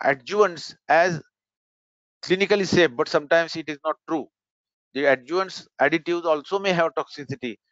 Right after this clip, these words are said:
and therefore toxicological data for adjuvants has to be given.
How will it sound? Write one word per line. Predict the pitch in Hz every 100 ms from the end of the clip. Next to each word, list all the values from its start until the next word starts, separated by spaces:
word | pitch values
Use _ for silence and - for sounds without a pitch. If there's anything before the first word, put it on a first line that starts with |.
| -
and | 139
therefore | 160 165
toxicological | 160 147 185 196 185 180
data | 156 156 151
for | 147 147
adjuvants | 143 131 147 139 - _ _ _
has | 139 151 -
to | 156
be | 175 - _ _ 113
given. | 180 170